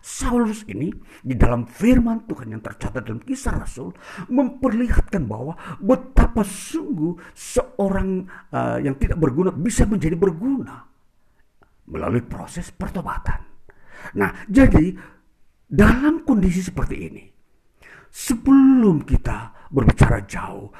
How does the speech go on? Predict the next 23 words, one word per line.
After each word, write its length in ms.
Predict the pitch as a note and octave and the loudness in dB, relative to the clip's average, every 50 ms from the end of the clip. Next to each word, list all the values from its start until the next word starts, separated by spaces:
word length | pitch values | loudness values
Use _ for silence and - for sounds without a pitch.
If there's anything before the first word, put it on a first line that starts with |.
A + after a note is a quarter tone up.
| - - - | -20 -14 -10
tentang 400 | A2+ G#2+ A2+ - - C3+ C3 A2+ | -8 -8 -8 -8 -8 -6 -4 -2
generasi 640 | A2+ G#2+ A2 A2 G#2 G#2+ B2 B2+ B2 - - - - | 0 0 0 -2 -2 -4 -6 -8 -10 -10 -10 -12 -12
akan 220 | - - F#2+ F#2 | -12 -14 -16 -16
datang, 380 | G2+ G2+ - - - - - - G2 _ - - - - - _ | -14 -16 -16 -16 -18 -20 -20 -20 -20 _ -20 -20 -20 -20 -20 _
bahwa 260 | - F2 F#2 F#2+ G#2 | -14 -12 -10 -10 -12
setiap 480 | - - - C3+ - _ - C#4+ F3+ A#2+ C3 | -10 -10 -12 -12 -10 _ -2 -2 -2 0 0
generasi, 800 | D3 E3 E3 E3 E3+ F3 D#3+ - - - - - - - - - - - - _ | 2 2 2 4 2 2 4 4 0 0 0 -12 -16 -16 -16 -16 -18 -20 -20 _
termasuk 540 | - - G2+ F#2 G2 G#2+ G#2+ - A2+ A2 | -14 -12 -8 -4 -2 -2 -2 -4 -4 -4
generasi 340 | G#2 G2+ G#2 G2+ G2+ - G#2+ | -4 -4 -4 -4 -6 -8 -12
muda, 460 | F#2 - - G2 - G2 F#2+ D3 - - - - - - _ _ - - - | -12 -12 -16 -16 -12 -12 -12 -12 -12 -18 -20 -20 -20 -20 _ _ -16 -8 -4
harus 840 | C#3+ D3+ F3+ G#3+ B3+ C4+ C#4 C#4 - - - - - - - - - - - - - _ | 0 2 4 4 4 4 2 0 -2 -4 -6 -10 -16 -16 -18 -18 -20 -20 -20 -20 -10 _
masuk 400 | C3 C3 C#3 C3 C3+ - - B2+ G#2 | -2 -2 0 0 -2 -4 -6 -6 -4
di 60 | G2+ | -4
dal-, 260 | F#2 F2 F2+ F#2+ F#2+ - G2+ | -4 -6 -8 -10 -10 -8 -8
di 80 | G#2 | -8
dalam 320 | G2+ F#2 F#2+ F#2+ G#2+ C3+ D3+ - - - _ _ _ _ - | -4 -4 -4 -4 -4 -8 -10 -12 -16 -20 _ _ _ _ 0
pertobatan 800 | C#4 D4 - - - - E3+ - - - - - - - - - - _ _ _ _ _ - _ _ _ _ | 2 2 2 -2 -6 -6 -4 4 4 4 4 4 -2 -12 -12 -16 -20 _ _ _ _ _ -20 _ _ _ _
agar 560 | - - - - A#2 - B2+ B2 - - _ | -6 -4 -2 -4 -4 -4 -6 -8 -8 -14 _
hidupmu 640 | _ - - G#3 A3 - - A3 D#3 G#2 A#2+ B2 A2+ | _ -8 -4 -2 -2 0 -2 -4 -4 -4 -4 -4 -2
berguna 800 | - - F#2+ G2 F2 E2+ G2 G2 F2+ A2 D#3+ F#3+ F#3+ - - - | -2 -2 -2 -2 -2 -2 -4 -4 -4 -4 -6 -6 -8 -12 -20 -18
bagi 320 | - D2+ D2 - F#2+ G2 | -10 -6 -4 -2 0 0
kerajaan 400 | G#2 G2 G2 F#2+ F#2 G2 C3+ - - - | 0 0 0 -4 -4 -4 -8 -12 -10 -10
Allah. 560 | F#3+ E3 F#2 E2+ E2+ D#2 - - - - - | -8 -6 -6 -8 -8 -12 -16 -18 -20 -20 -20